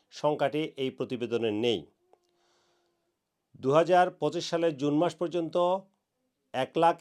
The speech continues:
এগারো হাজার অ্যাসাইলাম আবেদন পড়েছে যুক্তরাজ্যে, যেটি এই যাবৎকালের রেকর্ড।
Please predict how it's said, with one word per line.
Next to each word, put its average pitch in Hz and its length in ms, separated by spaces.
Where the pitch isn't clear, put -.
এগারো 143 340
হাজার 156 300
অ্যাসাইলাম 151 440
আবেদন 131 380
পড়েছে 127 260
যুক্তরাজ্যে, 123 580
যেটি 131 280
এই 127 100
যাবৎকালের 120 600
রেকর্ড। 160 320